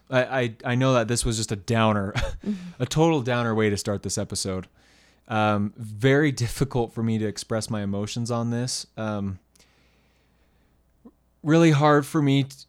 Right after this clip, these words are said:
Speaker 1: to go through this process, knowing that friends, family, you're all gonna know about this, um, that I've struggled with. And, uh,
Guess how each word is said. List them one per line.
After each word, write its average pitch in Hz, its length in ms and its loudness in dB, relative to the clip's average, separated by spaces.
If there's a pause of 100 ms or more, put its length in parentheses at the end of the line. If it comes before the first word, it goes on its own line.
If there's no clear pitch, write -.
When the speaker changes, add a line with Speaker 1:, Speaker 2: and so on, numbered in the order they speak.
Speaker 1:
to 156 120 -2
go 131 220 2
through 165 200 -2
this 185 120 -4
process, 196 580 -4
knowing 151 340 -2
that 123 380 -2 (320)
friends, 151 400 0
family, 156 420 -4
you're 143 140 0
all 135 120 0
gonna 139 160 -6
know 143 140 -10
about 107 300 -10
this, 113 380 -8
um, 110 460 -6 (800)
that 120 280 -2
I've 117 160 -4
struggled 113 420 -2
with. 98 320 -6 (160)
And, 107 540 -4
uh, 104 380 -2